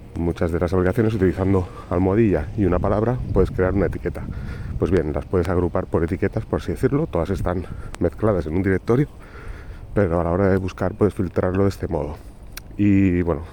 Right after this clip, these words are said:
como veis, pues tiene todo lo más básico de una aplicación de notas,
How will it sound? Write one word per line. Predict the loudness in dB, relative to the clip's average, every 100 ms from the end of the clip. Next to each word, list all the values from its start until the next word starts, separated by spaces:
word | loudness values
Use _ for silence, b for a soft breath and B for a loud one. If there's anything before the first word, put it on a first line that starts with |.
| B
como | 0 2
veis, | 2 0
pues | -4 -2
tiene | 0 0 0 -2
todo | 0 2
lo | 2
más | 0
básico | -2 -2 0 -2 -4 B B B B B 0
de |
una | 2
aplicación | 2 0 0 0
de | 2
notas, | 2 2 -2 -4